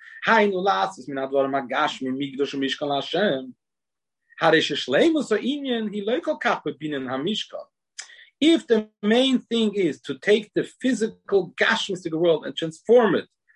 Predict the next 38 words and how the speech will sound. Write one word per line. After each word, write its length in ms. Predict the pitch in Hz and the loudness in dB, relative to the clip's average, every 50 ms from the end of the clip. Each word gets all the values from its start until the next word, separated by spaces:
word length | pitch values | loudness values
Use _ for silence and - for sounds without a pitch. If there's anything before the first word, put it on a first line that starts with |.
| _ _ _ _ _ | _ _ _ _ _
and 220 | 151 165 170 170 | 2 2 4 4
make 260 | 185 226 269 269 - - | 4 4 2 2 2 0
it 120 | 202 202 | 0 0
into 340 | - 226 233 - - - 196 | 2 -4 -4 -4 -4 0 0
a 240 | 175 156 143 123 127 _ _ _ _ _ _ | 2 2 0 -2 -6 _ _ _ _ _ _
migdosh 460 | - 180 240 269 214 196 175 190 165 - | -2 0 0 0 -2 -2 -2 -2 -2 -4
for 200 | - - 139 131 | -6 -6 -6 -6
Hashem, 500 | 123 - - 160 214 254 - 120 107 _ _ _ _ _ _ _ _ _ _ | -6 -6 -4 -2 -2 -2 -4 -6 -12 _ _ _ _ _ _ _ _ _ _
so 100 | - 185 | -2 2
then 280 | 185 208 202 202 202 - _ _ _ _ | 4 4 2 2 0 -6 _ _ _ _
where 240 | 143 156 247 339 359 | -2 0 2 4 4
is 120 | 320 233 | 2 2
the 80 | - 180 | 0 -4
shleimus 560 | 160 - - 160 151 147 147 147 143 143 - | -6 -4 -2 -2 -2 -2 -2 -6 -8 -6 -6
of 160 | 139 - - - | -6 -6 -4 -6
that? 280 | 151 143 156 202 214 _ _ _ _ _ _ _ _ _ | -4 -4 -4 -6 -8 _ _ _ _ _ _ _ _ _
Not 260 | 226 320 403 403 - | -2 -2 -2 -2 -2
so 160 | - 330 277 | 0 2 2
much 340 | 240 202 196 175 143 - - | 4 4 4 4 2 2 -2
in 120 | 156 151 | -4 2
the 80 | 143 139 | 2 2
building 400 | 131 123 175 190 185 175 165 151 | 2 6 4 4 4 4 -2 -2
of 120 | 143 - _ | -4 -6 _
the 80 | 147 | -8
Mishkan. 580 | 143 160 160 185 175 180 - - 147 113 95 _ _ _ _ _ _ _ - | -6 -2 0 0 -2 -2 -2 -2 -4 -4 -4 _ _ _ _ _ _ _ -8
Sheboi 480 | - - 214 196 180 233 247 247 233 | 2 2 2 4 6 4 6 6 4
haya 260 | 185 208 220 214 202 196 | 2 -2 0 0 -2 -2
nira 320 | 202 226 240 220 214 196 | -2 -8 -4 -4 -4 -4
bein 380 | 165 202 202 202 190 180 170 - _ | -2 -4 -4 -4 -4 -8 -12 -6 _
basar 560 | 175 196 240 247 226 - - 214 202 170 - - | -2 0 0 0 -2 -2 -2 0 0 0 -2 -2
ketzat 380 | - 180 175 175 - 160 - | -2 -2 -2 0 -2 -6 -4
sher 200 | - - 190 185 | -2 -2 -2 -2
b'dvarim 520 | 170 165 165 160 156 165 165 165 165 165 160 | -2 -4 -6 -4 0 0 0 0 0 -2 -4
el 80 | 151 147 143 | -2 -2 -4
hashchina. 460 | 139 - - - 160 147 120 104 78 _ _ _ _ _ _ _ _ _ _ _ _ _ _ _ _ _ _ _ _ _ | -6 -8 -12 -12 -10 -10 -10 -12 -14 _ _ _ _ _ _ _ _ _ _ _ _ _ _ _ _ _ _ _ _ _
In 180 | 269 320 330 302 | 0 2 2 4
the 80 | 262 214 | 4 4
Mishkan, 720 | 208 220 277 330 330 - - - 185 180 180 185 185 | 4 2 0 0 -2 -4 -4 -2 -2 -2 -2 -4 -6